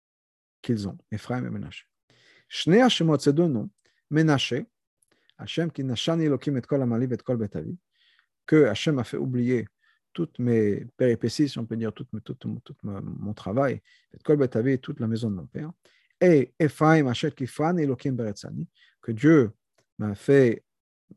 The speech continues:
m'a rendu fructiful, et, dans la chambre de prix, qui, qui, qui m'a permis de, de me multiplier dans la terre de pauvreté.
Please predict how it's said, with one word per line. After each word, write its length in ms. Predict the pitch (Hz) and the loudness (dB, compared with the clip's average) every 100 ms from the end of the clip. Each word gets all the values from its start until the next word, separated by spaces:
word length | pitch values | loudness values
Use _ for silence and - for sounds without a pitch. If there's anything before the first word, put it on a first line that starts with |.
| _ | _
m'a 220 | 131 110 110 | -12 -8 -6
rendu 160 | 123 | -6
fructiful, 680 | - 160 - 131 139 110 - _ _ _ _ _ - | -6 -8 -8 -8 -4 -6 -8 _ _ _ _ _ 4
et, 340 | 143 123 101 - - | 6 6 2 -6 -12
dans 180 | 123 110 | -12 -10
la 240 | 95 113 104 | -10 -10 -10
chambre 200 | 120 113 | -8 -10
de 40 | |
prix, 260 | - 147 139 | 0 0 0
qui, 200 | - 101 | -4 -12
qui, 220 | 110 113 | -12 -12
qui 120 | - | -10
m'a 120 | 113 | -6
permis 260 | - 127 120 | -2 0 0
de, 120 | 104 | -2
de 120 | 104 | -2
me 160 | 113 123 | -2 0
multiplier 720 | 139 196 170 - 135 127 98 _ _ _ | 2 0 -2 -4 0 0 -2 _ _ _
dans 160 | - 127 | 0 2
la 120 | 123 | 2
terre 140 | 123 127 | 2 0
de 80 | |
pauvreté. 500 | 104 107 98 90 - | 0 -4 -8 -8 -10